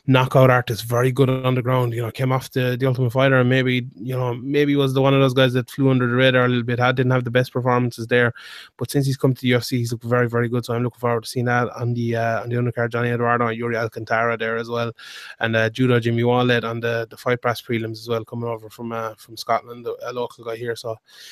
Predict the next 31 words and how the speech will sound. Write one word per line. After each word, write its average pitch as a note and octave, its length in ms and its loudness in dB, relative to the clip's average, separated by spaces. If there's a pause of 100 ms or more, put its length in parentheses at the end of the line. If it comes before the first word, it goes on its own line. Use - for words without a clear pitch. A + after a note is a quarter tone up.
(220)
that, B2 180 -2 (140)
uh, A2+ 260 -10 (200)
they B2 100 -10
should B2 180 -6
all A#2 120 0
be A2+ 80 -14
good A#2 140 -10
to - 120 -16
see. A#2 120 -8
But A#2 180 -4 (960)
the B2+ 80 -8
main G3 200 4
card, F#3 320 2 (1040)
apart E3+ 300 2
from E3 340 6 (140)
Paulo E3 460 8 (440)
Bohechina D3 760 4
against C3+ 420 0
Oluwale C#3 720 4
Bambose, C3 640 0 (460)
who, B2+ 300 -2
uh, A#2+ 400 -4
that D3 120 -4
could D3 120 -10
be C#3 60 0
a C3 40 0
fun C3+ 180 -4
fight B2+ 160 0
as A#2+ 100 -4
well. B2+ 200 -2
But A#2 160 -4